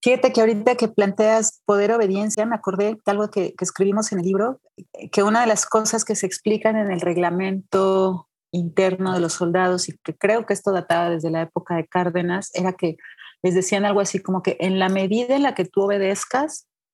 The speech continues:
vas a aprender a ejercer el poder después, ¿no? Y era muy interesante como este cruce que se hacía para que, o sea, en la medida en la que tú te sometas y obedezcas a las órdenes,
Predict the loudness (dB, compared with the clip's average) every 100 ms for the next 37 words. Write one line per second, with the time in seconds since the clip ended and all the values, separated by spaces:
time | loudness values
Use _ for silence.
0 | -14 -4 -2 -2 -4 -2 -2 0 2 0
1 | -2 -10 _ _ _ _ _ -4 -2 -2
2 | -4 -2 0 0 0 0 0 0 -2 -2
3 | -2 -4 _ _ _ _ -18 -12 -6 -6
4 | -8 _ _ -20 -20 -20 -6 2 4 4
5 | 2 2 0 0 0 0 0 0 -2 -2
6 | -4 -2 -2 -2 -4 0 0 2 0 -2
7 | -2 -2 -4 0 2 2 0 0 0 -2
8 | -2 0 -2 -2 -6 _ -20 _ _ _
9 | _ _ _ _ -6 -2 0 2 2 2
10 | 2 2 0 -2 0 -4 0 -2 0 -2
11 | -2 -2 0 -2 0 -2 0 2 0 0
12 | -2 -2 -2 -4 -2 0 0 0 0 -2
13 | -2